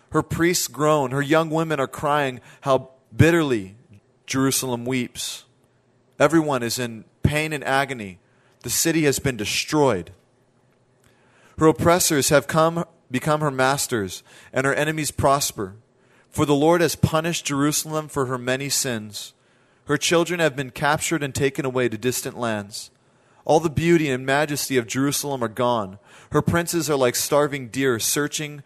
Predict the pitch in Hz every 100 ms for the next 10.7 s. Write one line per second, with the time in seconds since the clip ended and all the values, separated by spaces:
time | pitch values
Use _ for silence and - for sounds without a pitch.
0 | _ _ _ - 131 127 123 - 123 123
1 | - 120 98 95 _ _ _ - - 185
2 | 175 170 - 135 143 143 - 131 120 131
3 | - 139 131 123 131 131 107 107 - -
4 | _ _ _ _ _ _ _ _ _ _
5 | _ _ - 165 202 - 147 147 170 180
6 | _ _ _ _ _ _ _ _ _ _
7 | _ _ _ _ _ _ _ - 151 147
8 | 180 175 185 180 - 135 135 160 156 -
9 | 151 143 131 - - 147 151 156 131 117
10 | 147 139 139 131 127 104 90